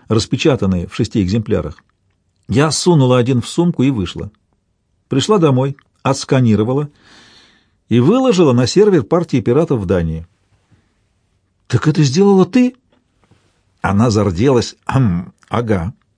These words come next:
"Ну ты даешь!" воскликнул я. "Вот это новость!"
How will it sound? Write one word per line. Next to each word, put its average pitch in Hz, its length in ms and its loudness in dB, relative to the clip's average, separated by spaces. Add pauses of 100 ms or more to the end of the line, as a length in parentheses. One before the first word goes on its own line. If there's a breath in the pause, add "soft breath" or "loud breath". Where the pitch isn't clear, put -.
(360)
"Ну 110 480 2 (100)
ты 123 140 -2
даешь!" 95 720 -6 (720 loud breath)
воскликнул 104 580 -2
я. 85 120 -2
"Вот 107 300 -2
это 202 220 0
новость!" 98 540 0